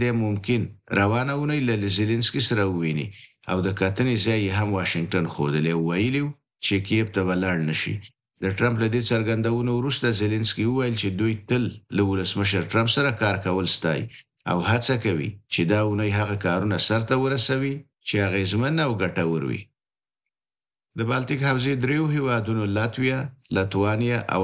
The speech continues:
استونیا خپل د برېښنا سیستمونه د روسیې له شبکې څخه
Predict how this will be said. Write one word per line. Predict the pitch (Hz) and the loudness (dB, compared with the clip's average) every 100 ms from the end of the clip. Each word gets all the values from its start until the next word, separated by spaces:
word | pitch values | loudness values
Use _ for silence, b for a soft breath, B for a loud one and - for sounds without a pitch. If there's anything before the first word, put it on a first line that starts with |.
| 95 | 0
استونیا | - - 110 95 98 - _ | -2 0 0 0 -4 -10 _
خپل | - 113 110 | -4 -2 0
د | 95 | 0
برېښنا | 92 90 107 110 - | 0 0 0 0 0
سیستمونه | 85 95 104 107 | 0 0 2 2
د | 90 87 | 0 0
روسیې | 87 - 107 | 0 0 0
له | 92 - | 0 0
شبکې | 87 85 101 92 | 0 0 0 0
څخه | 87 | 0